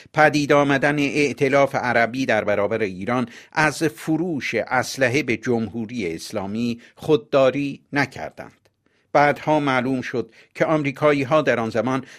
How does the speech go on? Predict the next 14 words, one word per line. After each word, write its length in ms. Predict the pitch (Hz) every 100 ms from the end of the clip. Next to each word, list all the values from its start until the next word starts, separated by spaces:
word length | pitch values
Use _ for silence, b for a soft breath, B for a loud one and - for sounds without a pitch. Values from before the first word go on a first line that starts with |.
| B
از 260 | 175 175 147
رابطهٔ 920 | 135 123 139 131 131 131 151 123 98
سری 680 | - - 120 110 135 101 98
اسرائیل 680 | 117 - - 123 123 131 107
با 180 | 95
جمهوری 640 | - 123 107 92 110 110 90
اسلامی 580 | 85 - 101 90 107 - B B
آگاه 520 | 131 135 160 143 -
بودند 460 | 113 110 104 104 104 B B
و 220 | 139 165 170
مخالفتی 1040 | 151 143 - 127 120 123 - 139 135 101
با 180 | - 98
آن 360 | 107 113 113 113 _ _ -
نداشتند. 800 | 170 151 85 - - 117 - _